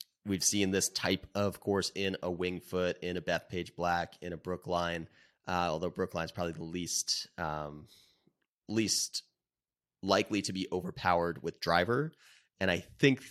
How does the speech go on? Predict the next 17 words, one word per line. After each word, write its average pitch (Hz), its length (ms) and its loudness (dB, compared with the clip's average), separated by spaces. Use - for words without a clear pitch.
that 95 420 4
despite 113 480 6
the, 101 360 4
the 92 80 -4
current 110 320 4
prevailing 92 400 2
narrative 87 380 0
that 85 140 -4
this 139 220 -6
is 82 320 -8
Wing 90 180 0
po-, 98 260 -6
Winged 104 300 0
Foot - 240 0
two 101 160 0
point 92 280 2
oh, 92 260 4